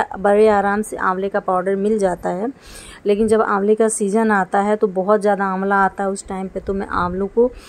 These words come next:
ऐसे फ-, एक हल्का सा उबाल लेती हूँ पाँच मिनट तक, और उसकी फलियाँ निकाल निकाल के, अ, उसके बाद धूप में, खूब तेज़ धूप में सुखा लेती हूँ, और कुछ आंवले ऐसे ही, अ, store कर लेती हूँ और कुछ का powder बना लेती हूँ।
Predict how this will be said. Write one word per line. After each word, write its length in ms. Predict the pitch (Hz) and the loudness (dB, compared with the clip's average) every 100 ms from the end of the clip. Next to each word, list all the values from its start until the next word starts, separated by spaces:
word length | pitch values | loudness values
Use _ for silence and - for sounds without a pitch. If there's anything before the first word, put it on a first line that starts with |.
| - - | -20 -10
ऐसे 180 | 190 220 | -8 -4
फ-, 220 | - 214 | 0 2
एक 260 | - 214 202 | 4 4 2
हल्का 360 | 208 220 226 | -4 0 0
सा 120 | 220 220 | 2 2
उबाल 300 | 202 202 202 | 2 2 4
लेती 260 | 208 226 | 2 0
हूँ 120 | 220 214 | -2 0
पाँच 220 | 208 208 226 | -2 -2 -2
मिनट 180 | 226 | -4
तक, 180 | 226 277 | -4 0
और 140 | 208 196 | 2 2
उसकी 220 | 190 240 | 0 -6
फलियाँ 380 | 226 196 190 202 | -2 -2 -2 -4
निकाल 320 | 196 190 190 | -4 -2 -2
निकाल 280 | 190 196 190 | 0 -2 -2
के, 140 | 269 381 - - - - - | -2 -4 -6 -20 -20 -20 -10
अ, 440 | 202 185 180 180 - | -4 -2 -2 -4 -6
उसके 240 | - - 180 | -8 -10 -4
बाद 140 | 190 | -4
धूप 280 | 175 190 214 | -2 -6 -6
में, 80 | - | -10
खूब 200 | - 214 | -4 -4
तेज़ 280 | - 214 185 | 4 4 4
धूप 200 | 202 208 | -2 -2
में 80 | |
सुखा 340 | 196 - - 208 | -6 -10 -2 2
लेती 320 | 214 220 262 | 2 2 2
हूँ, 200 | 311 330 - - - - - - - - - | 2 0 -4 -14 -18 -18 -20 -20 -20 -6 -2
और 80 | |
कुछ 280 | 190 247 233 | 0 0 0
आंवले 260 | 220 214 214 | 0 2 2
ऐसे 260 | 202 202 | 2 2
ही, 260 | 233 240 240 | 2 6 4
अ, 80 | 202 185 185 - | 4 2 0 0
store 300 | - - 220 | -4 2 2
कर 140 | 220 240 | 4 4
लेती 300 | 233 240 262 | 4 4 4
हूँ 100 | 277 | 2
और 60 | |
कुछ 220 | 208 214 - | 0 -4 -4
का 120 | 214 | -4
powder 340 | - 175 190 | 0 0 0
बना 220 | 190 190 | 0 -2
लेती 320 | 180 185 185 185 | -2 -2 -2 -6
हूँ। 180 | 185 | -6